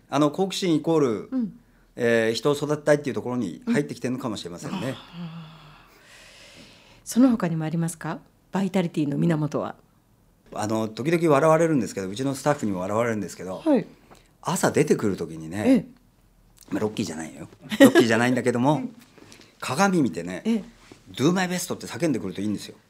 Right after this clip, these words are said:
Speaker 2: Do my best。
Speaker 1: Do my best。自分の能力を超えたことってできないんですよ、人ってね。でも、自分の能力の限界までは人は絶対できるはず。
Speaker 2: うん。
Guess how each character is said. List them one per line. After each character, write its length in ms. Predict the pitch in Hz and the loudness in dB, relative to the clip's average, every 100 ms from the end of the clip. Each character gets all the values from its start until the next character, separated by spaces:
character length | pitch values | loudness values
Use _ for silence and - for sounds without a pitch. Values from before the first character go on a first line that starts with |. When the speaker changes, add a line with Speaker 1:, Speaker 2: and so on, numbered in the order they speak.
| _ _ - | _ _ -6
Speaker 2:
Do 300 | 214 349 381 | 4 6 6
my 180 | 392 403 | 4 2
best。 260 | 403 - 330 - - - | 0 0 2 0 -2 -6
Speaker 1:
Do 100 | 127 | -4
my 120 | 143 | -2
best。 300 | 143 - 107 - 247 247 - _ _ _ _ _ - | -2 -2 -6 -6 -12 -12 -16 _ _ _ _ _ -12
自 200 | 113 165 | -4 -2
分 300 | 196 233 220 | 0 2 2
の 320 | 214 127 220 - | 2 0 -4 0
能 280 | 160 233 247 | 4 6 4
力 200 | 139 101 | 2 -2
を 60 | - | -4
超 120 | 190 | 2
え 60 | 214 | 2
た 320 | 208 196 165 _ _ _ 190 | 2 0 -2 _ _ _ -10
こ 100 | 175 | -6
と 120 | 202 | -4
っ 40 | 202 | -6
て 80 | |
で 140 | 92 98 | -8 -4
き 100 | 185 | 0
な 80 | 127 | -2
い 40 | |
ん 40 | |
で 60 | 90 | -2
す 80 | - | -10
よ、 60 | |
人 180 | - 110 | -8 -8
っ 20 | |
て 160 | 107 113 | -6 -4
ね。 180 | 143 - - _ _ _ _ - | -4 -6 -18 _ _ _ _ -2
で 80 | 165 | 2
も、 360 | 170 120 78 - _ _ _ | 4 2 -4 -16 _ _ _
自 140 | 113 147 | -6 0
分 140 | 233 | 4
の 120 | 233 | 4
能 220 | 226 254 233 | 4 4 4
力 200 | 110 82 | 2 -2
の 240 | 90 90 _ - 185 - _ | -10 -12 _ -14 -14 -14 _
限 340 | 151 208 220 | 0 2 0
界 200 | 214 208 | 0 0
ま 100 | 196 | 0
で 80 | 156 | -2
は 100 | 92 | -4
人 200 | - 160 | -4 -2
は 80 | 143 | -2
絶 300 | 104 147 151 | -2 -6 -2
対 140 | 202 180 | -2 2
で 100 | 170 | 0
き 80 | 175 | 0
る 80 | |
は 60 | 120 | -2
ず。 140 | - _ _ | -6 _ _
Speaker 2:
う 40 | |
ん。 20 | _ | _